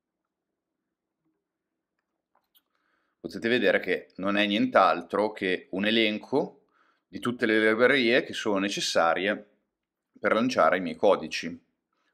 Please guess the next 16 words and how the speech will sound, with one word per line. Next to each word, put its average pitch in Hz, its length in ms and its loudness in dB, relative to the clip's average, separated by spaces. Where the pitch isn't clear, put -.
con 101 440 -2
le, 87 300 -2
le 92 100 -2
versioni 82 500 -2
annesse. 82 640 -6
Naturalmente 90 840 -4
non 87 180 -4
è 95 60 0
fattibile 92 540 -4
andare 90 480 0
a 87 80 -4
installarle 92 840 0
una 110 200 0
a 143 40 6
una, 95 380 0
ma, 90 280 -2